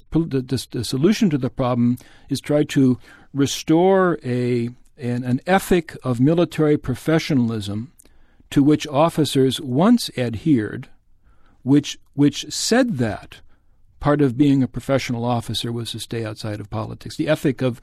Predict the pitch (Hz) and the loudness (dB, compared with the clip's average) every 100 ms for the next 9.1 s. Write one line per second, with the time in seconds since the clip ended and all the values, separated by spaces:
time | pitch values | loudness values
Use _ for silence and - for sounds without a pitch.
0 | - - 127 120 135 - 127 117 120 120 | -18 -10 -6 -4 -4 -2 -4 -2 -4 -4
1 | 117 127 151 - - - - - - - | -4 -2 -4 -6 -14 -16 -20 -20 -20 -6
2 | 135 131 127 117 117 104 117 131 175 175 | -2 2 2 4 2 2 2 4 4 2
3 | 139 120 120 127 123 113 120 107 110 110 | 2 2 2 0 0 -2 -6 -6 -6 -6
4 | 110 101 - - 127 117 - - - 147 | -4 -6 -8 -2 -2 -2 -10 -20 -2 2
5 | 131 127 127 _ _ - 123 - 165 185 | 4 2 -2 _ _ -6 -6 0 2 2
6 | - 139 135 - - 120 156 202 151 - | 0 0 0 -4 -6 0 4 4 0 -6
7 | _ - - 143 127 117 120 - 131 135 | _ -4 4 4 4 -2 -4 0 0 0
8 | 120 123 - 113 110 113 113 107 117 - | -4 -4 -2 -4 -2 -2 -2 -4 -6 -6